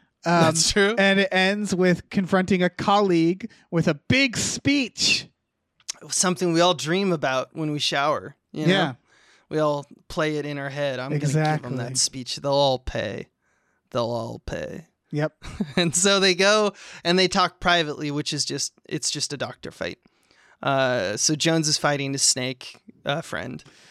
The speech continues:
Speaker 1: Old man
Speaker 2: And
Speaker 1: doctor fight. He,
Speaker 2: or,
Speaker 1: he
Speaker 2: sorry, Ford.
Speaker 1: He, yeah, he's like, "Richard, let's go talk this out in the other room." And he walks in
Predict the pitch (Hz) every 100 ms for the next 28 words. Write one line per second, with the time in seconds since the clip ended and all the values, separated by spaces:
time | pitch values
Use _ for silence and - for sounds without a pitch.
0 | - - - 226 277 294 277 220 208 -
1 | 180 - 147 135 - _ _ - 220 220
2 | 190 180 240 196 156 131 160 135 139 -
3 | _ _ - 220 220 196 190 233 208 160
4 | - 233 214 214 196 180 _ _ 180 302
5 | 349 - 151 135 190 214 - - 185 -
6 | 202 - 175 190 180 180 170 170 190 151
7 | 151 - - - 185 196 190 240 254 -
8 | 262 214 165